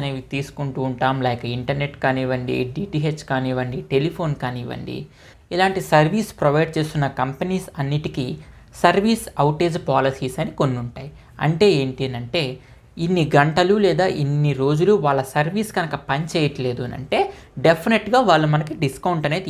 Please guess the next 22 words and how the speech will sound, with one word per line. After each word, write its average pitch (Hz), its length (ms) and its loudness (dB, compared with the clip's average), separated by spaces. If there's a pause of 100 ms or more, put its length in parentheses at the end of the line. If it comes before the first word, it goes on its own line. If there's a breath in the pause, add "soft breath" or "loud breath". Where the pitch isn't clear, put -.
ఇవ్వాల్సి 127 400 -4
ఉంటుంది. 127 340 -12 (540 loud breath)
ఇది 202 120 4 (220)
ఒక్కొక్క 156 340 0
కంపెనీకి 165 440 2 (120)
ఒక్కోలాగా 143 520 4
ఉంటుంది. 139 260 -4 (260)
రీసెంట్‌గా 208 480 2 (180)
నా 160 60 4 (160)
ఎక్స్పీరియన్స్ 170 520 -2
మీతోటి 151 300 2 (100)
షేర్ 131 340 2
చేసుకుంటున్నాను. 127 640 -8 (120)
ఏంటంటే, 196 420 0 (680 loud breath)
నేనైతే 202 380 2 (160)
యాక్ట్ 160 260 0
ఫైబర్ 135 320 2
నెట్ 160 160 0 (100)
యూజ్ 135 240 -2
చేస్తాను. 131 400 -4 (480 loud breath)
రీసెంట్‌గా 208 540 2 (380)
some 170 120 -2